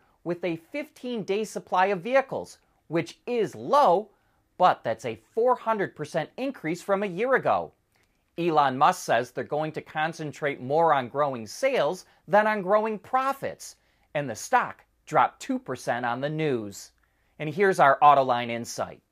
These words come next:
These numbers show that the E V segment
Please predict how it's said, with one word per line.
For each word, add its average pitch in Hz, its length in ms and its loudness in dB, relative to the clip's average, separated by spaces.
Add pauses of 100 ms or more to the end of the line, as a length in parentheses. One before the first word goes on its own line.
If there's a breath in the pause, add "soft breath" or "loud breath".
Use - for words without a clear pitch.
(440 soft breath)
These 269 240 -4
numbers 214 340 0
show 208 360 0
that 131 180 -2
the 139 160 -14
E 175 100 -6
V 143 140 -8
segment 147 520 -2